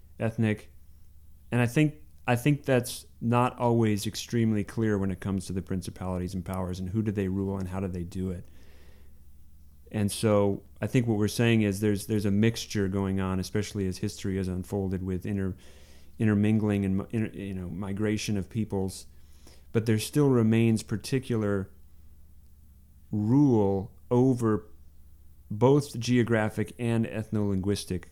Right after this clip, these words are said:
peoples and, uh, nations that I think if we looked at society and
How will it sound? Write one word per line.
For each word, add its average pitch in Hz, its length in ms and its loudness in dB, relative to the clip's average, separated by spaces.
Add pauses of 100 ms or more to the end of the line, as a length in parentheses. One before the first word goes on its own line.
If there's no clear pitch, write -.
(760)
peoples 90 720 -6 (260)
and, 95 300 -4 (220)
uh, 95 240 -4 (100)
nations 98 760 -4 (640)
that 104 360 -2 (640)
I 101 80 -6
think 110 220 -2
if - 120 -6
we 104 80 0
looked 110 300 0
at 95 140 -2 (580)
society 98 680 -4
and 90 180 -6